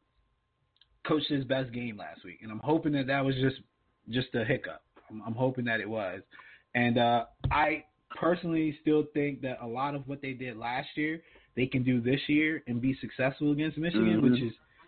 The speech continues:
Speaker 1: it's scary if you're a Michigan fan, but personnel-wise to, to even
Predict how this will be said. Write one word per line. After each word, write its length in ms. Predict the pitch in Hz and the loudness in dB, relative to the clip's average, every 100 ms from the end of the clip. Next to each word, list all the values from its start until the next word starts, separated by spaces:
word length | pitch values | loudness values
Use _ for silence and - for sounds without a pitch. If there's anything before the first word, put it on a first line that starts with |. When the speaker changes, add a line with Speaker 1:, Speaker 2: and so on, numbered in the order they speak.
| - | -4
Speaker 1:
it's 160 | 135 - | -4 -2
scary 420 | 196 233 170 147 | 0 4 4 2
if 120 | 147 151 | 0 0
you're 140 | 151 | 0
a 40 | |
Michigan 420 | 131 185 - 127 110 | 2 0 -2 -6 -4
fan, 340 | 247 202 131 135 _ _ - | -2 0 -2 -6 _ _ 0
but 280 | 143 135 - - - - | 2 0 -6 -20 -20 -4
personnel-wise 1000 | 180 180 175 175 175 175 170 170 170 160 - - | 0 0 0 0 2 2 2 2 2 0 -6 -4
to, 140 | 143 139 | -4 -2
to 240 | 147 135 131 | -4 -2 -2
even 360 | 160 156 151 | -2 0 -2